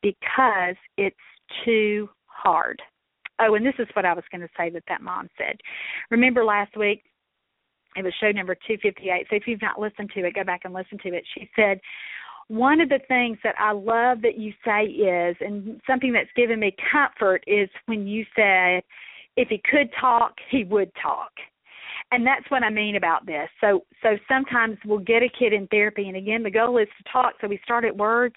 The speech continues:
but that kid, eh, we, we don't hear anything near that could be counted a word because they're just not there yet. So you have to really find out, where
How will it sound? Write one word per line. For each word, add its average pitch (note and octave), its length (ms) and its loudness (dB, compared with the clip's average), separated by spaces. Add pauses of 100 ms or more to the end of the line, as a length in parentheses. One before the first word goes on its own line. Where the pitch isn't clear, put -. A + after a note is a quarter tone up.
but G3+ 120 -6
that A3 160 -2 (100)
kid, A#3+ 200 4 (140)
eh, - 400 -10
we, B3 320 -4
we B3+ 300 -4
don't D#4 300 -2
hear F#4 220 0
anything G#4+ 520 -4
near D4 1300 2
that C4+ 200 -6
could D4+ 80 -4
be C#4+ 180 -4
counted C4+ 320 -2
a A3+ 80 -2
word G#3+ 440 -2 (400)
because C4+ 200 -4
they're B3+ 160 -2 (100)
just C#4 300 0
not B3+ 260 -2
there C4 220 -4
yet. - 400 -6 (400)
So B3+ 60 2
you A#3 100 4 (100)
have F#4 280 0
to C#4 80 -2 (120)
really D4 500 -2 (120)
find C#4 480 0
out, - 440 -4
where C4+ 280 2